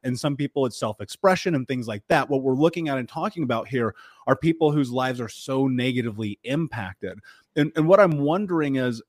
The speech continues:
in, in this process, and when you're looking at it, and you're holding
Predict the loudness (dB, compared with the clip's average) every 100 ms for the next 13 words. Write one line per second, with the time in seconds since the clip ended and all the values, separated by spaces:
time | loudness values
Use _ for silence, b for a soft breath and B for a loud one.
0 | -6 -6 -4 -4 -2 -2 -6 -8 -6 -6
1 | -6 -6 -4 -4 -2 -2 -2 0 -2 -2
2 | -4 -4 -4 -4 -6 -8 b b 0 0
3 | 0 -4 _ _ _ _ _ _ 0 2
4 | 2 4 6 6 6